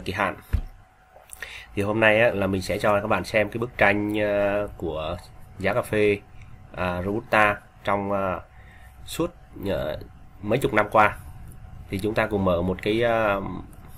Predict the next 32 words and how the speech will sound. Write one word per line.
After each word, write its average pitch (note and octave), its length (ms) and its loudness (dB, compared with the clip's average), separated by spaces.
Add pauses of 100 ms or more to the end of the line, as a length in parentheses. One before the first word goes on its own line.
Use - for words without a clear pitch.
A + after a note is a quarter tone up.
(720)
cái A#2+ 100 -2
biểu G2 120 4
đồ. G2 220 2 (520)
Nó G2+ 160 6
có G#2 280 6
một A#2 320 0
cái A#2 100 2
biểu G2+ 120 4
đồ F#2 200 2
để F2 100 0
chúng F#2+ 140 -2
ta G#2 120 2
xem. A2 200 8 (640)
Thì G2 100 -4
ví G2+ 120 0
dụ G#2+ 120 2
như F#2 100 2
mình G2 140 0
nhấn F#2+ 180 0
vào G#2+ 100 4
đây G2+ 200 6 (960)
thì, F#2 320 -2
à, F#2 420 -4 (260)
nó F#2+ 120 -4
sẽ A2 140 -4
cho G#2+ 220 2
chúng G#2 100 -4
ta G#2 180 4
một F#2+ 180 0
cái G#2 100 0
biểu F#2 140 0
đồ F2+ 300 0